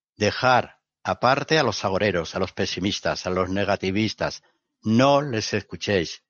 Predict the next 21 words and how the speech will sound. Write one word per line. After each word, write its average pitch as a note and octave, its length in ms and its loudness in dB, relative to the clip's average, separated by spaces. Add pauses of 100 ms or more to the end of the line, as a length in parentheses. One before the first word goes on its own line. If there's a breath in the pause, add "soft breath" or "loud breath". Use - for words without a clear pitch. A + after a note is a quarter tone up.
(140)
Decirle A2 520 0
que G2+ 180 -2
quieres E3 240 4
morir D3 300 4
mañana, C#3 640 2 (240)
pues B2 220 2
ala, C3+ 180 4
ahí B2 80 0
tienes C#3 340 2
un B2 80 2
montón A#2+ 320 2
de G#2+ 160 2
trenes, F3 500 0
tírate A#2 360 2
la G2+ 120 4
vía F2+ 140 0
del E2+ 180 -4
tren A#2 300 -2
y G#2 100 -6
morirás E2+ 460 -4
mañana. - 420 -14